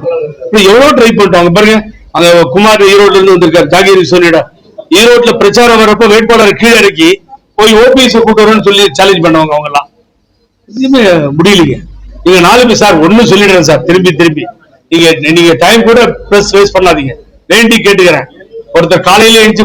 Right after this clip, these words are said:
பிரஸ் டெய்லி மீட் பண்றாருல, அவருக்கும் சேர்த்து நாலு பேரும் பி ஜே பியின் பிடியில இருக்கிறார். ச-, ஒட்டுமொத்த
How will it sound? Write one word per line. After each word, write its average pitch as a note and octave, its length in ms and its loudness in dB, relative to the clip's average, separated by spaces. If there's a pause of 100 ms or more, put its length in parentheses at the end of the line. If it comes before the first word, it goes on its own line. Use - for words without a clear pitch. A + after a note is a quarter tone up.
பிரஸ் G#3 220 0 (120)
டெய்லி G3+ 260 2
மீட் G#3 180 -2
பண்றாருல, F#3 380 0
அவருக்கும் F3+ 320 -2
சேர்த்து D#3+ 200 -6 (800)
நாலு G3+ 360 2
பேரும் A3+ 260 0
பி G#3+ 140 2
ஜே G#3+ 160 2
பியின் G3 200 -2
பிடியில G3+ 340 0
இருக்கிறார். E3+ 420 0
ச-, F3 100 0 (380)
ஒட்டுமொத்த A3 420 0